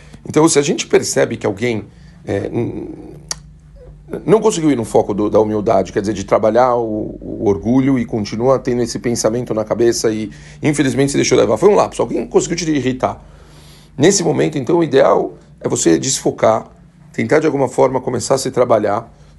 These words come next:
Toda, é, bem que a pessoa ela tem que, nu-, nunca, o ponto todo do livro aqui é tentar mostrar que você consegue ter controle sobre seus próprios atos, ou seja,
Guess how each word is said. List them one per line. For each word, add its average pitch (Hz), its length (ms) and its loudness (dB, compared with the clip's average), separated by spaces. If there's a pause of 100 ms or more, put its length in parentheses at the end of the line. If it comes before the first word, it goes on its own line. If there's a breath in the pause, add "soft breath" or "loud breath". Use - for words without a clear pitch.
(120)
Toda, 220 680 0
é, - 80 -4
bem 131 280 2
que 254 60 0
a - 40 6
pessoa 165 280 0
ela 156 60 0
tem 185 180 -2
que, 196 100 -12
nu-, 147 260 -6
nunca, 175 600 0 (1120 loud breath)
o - 80 -10
ponto 247 420 2
todo 175 240 4
do 127 140 -4
livro 120 300 0
aqui 131 160 -4
é - 20 -2
tentar 135 280 -2
mostrar 127 600 0 (360 loud breath)
que 127 120 -6
você 123 320 0
consegue 180 580 0
ter 156 180 -2
controle 147 420 -2
sobre 131 240 -4
seus 123 200 -2
próprios 123 360 -2
atos, 107 260 0
ou 123 60 0
seja, 123 400 -2